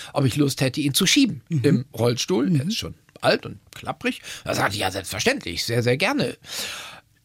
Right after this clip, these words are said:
Speaker 1: Das war erstmal interessant, einen Rollstuhl zu finden, der geeignet ist, weil das ist eben doch sechs, sieben, acht Stunden Sitzen. Das muss
Speaker 2: Ja.
Speaker 1: ja auch, muss man ja auch erstmal hinkriegen.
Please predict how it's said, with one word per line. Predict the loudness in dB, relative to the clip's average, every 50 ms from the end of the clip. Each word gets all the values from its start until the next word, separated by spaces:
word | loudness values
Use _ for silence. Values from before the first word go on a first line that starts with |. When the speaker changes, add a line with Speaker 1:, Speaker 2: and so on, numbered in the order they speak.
| -2
Speaker 1:
Das | 0 0 2 2 2 4
war | 4 6 4 4 2 -2 _ _
erstmal | -2 -2 0 2 2 0
interessant, | 2 2 0 2 2 2 0 0 0
einen | 4 4
Rollstuhl | 6 6 4 4 2 2 2 4
zu | 4 2 2
finden, | 4 2 2 2 2 4
der | 4 6 6
geeignet | 6 4 4 2 0 -2 -2 -4 -2 0
ist, | 0 0 2 0 0 2
weil | 4 4 6 6 4 4 0 -6 -2 0
das | 0 2 2 2
ist | 2 2 0
eben | 0 0 2
doch | 2 2 2 2
sechs, | 0 -2 -4 -4 -2 0
sieben, | 0 2 2 0
acht | -2 -2 -4 -2
Stunden | 0 2 2 2 2 2 2 4
Sitzen. | 4 4 4 4 4 4 2 0 0 0 -2 -4 -6 _
Das | -12 -10 -8 -6
muss | -4 -2 -2 -2 -2 -2
Speaker 2:
Ja. | -2 -2 -4
Speaker 1:
ja | -6
auch, | -8 -14 -10 -8
muss | -6 -2 0
man | 2 2
ja | 4 2
auch | 2 2
erstmal | 2 0 0 -2 -4 -4
hinkriegen. | -6 -6 -8 -4 -4 -2 -2 -4